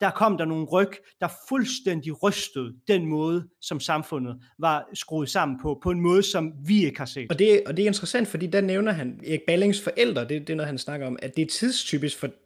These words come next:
Speaker 2: for deres generation, at man først betragter krig, og i særlig høj, høj grad Første Verdenskrig, som noget kuriøst, noget, der foregik på afsides arealer, og sådan, ikke noget, der direkte rørte civilbefolkningen på den måde.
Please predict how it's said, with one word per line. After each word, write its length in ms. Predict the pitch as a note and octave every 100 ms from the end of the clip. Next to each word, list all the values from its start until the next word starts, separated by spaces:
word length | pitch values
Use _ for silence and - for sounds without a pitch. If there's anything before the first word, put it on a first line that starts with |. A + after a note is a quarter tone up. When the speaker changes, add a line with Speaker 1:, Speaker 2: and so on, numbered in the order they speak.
| _
Speaker 2:
for 140 | -
deres 300 | B2+ D3 F3
generation, 600 | - C3 A#2+ - E3+ A#2 -
at 120 | C3 C3 _
man 100 | C#3+
først 240 | - G3+ G3+
betragter 460 | - - F3 - -
krig, 440 | - A3+ G3+ G#2+ - _ _ _ _
og 240 | D3 C3 C3
i 40 |
særlig 300 | F3 F3+ F3 -
høj, 160 | D#3+ -
høj 160 | D3 E3+
grad 160 | D3+
Første 320 | - A#3+ A#3+ C#3
Verdenskrig, 380 | D3+ D#3 C#3+
som 140 | - C#3
noget 140 | C3
kuriøst, 600 | - C3+ C#3+ A3 C3+ G#2+
noget, 140 | D3+ D#3+
der 60 |
foregik 400 | - D#3+ E3 D#3+
på 160 | B2+ B2
afsides 540 | - D3 E3 - C#3 A#2+
arealer, 420 | A#2+ F3+ E3 A2
og 400 | G#2+ E2+ G#2+ G2+ -
sådan, 540 | - C#3 D3+ C3+ - -
ikke 160 | F3 E3
noget, 140 | D#3+
der 60 | D3+
direkte 420 | F3 F#3+ D3+ C#3
rørte 340 | G#2 B2 D#3 C3 -
civilbefolkningen 640 | - G3 B2 C#3+ C3+ A2+
på 80 | C3+
den 160 | F#3+
måde. 200 | D#3 C#3+